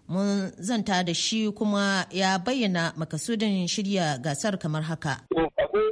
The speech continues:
Speaker 2: society, Solar Energy Society of Nigeria, suka organize the conference kowane shekara, akan ba da award, ana presentation. So, a thirty-five edition na Solar Energy Forum na last year a Abuja, an yi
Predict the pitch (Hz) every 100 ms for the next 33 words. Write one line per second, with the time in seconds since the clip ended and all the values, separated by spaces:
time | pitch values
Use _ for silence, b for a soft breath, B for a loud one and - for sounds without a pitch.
0 | - - 165 160 160 - 170 170 147 147
1 | 147 - 139 147 113 113 117 117 113 -
2 | 123 127 139 131 127 143 143 - 120 113
3 | 135 127 107 110 - 117 95 - 120 127
4 | 120 85 120 143 95 127 113 104 104 92
5 | 113 - 92 - _ _ _ - 190 147
6 | 131 - 165 190 - 147 - 151 117 117
7 | 135 139 135 131 - 151 147 139 139 131
8 | 139 127 123 110 113 127 - - 107 80
9 | 90 - 127 139 131 - _ _ _ _
10 | - 151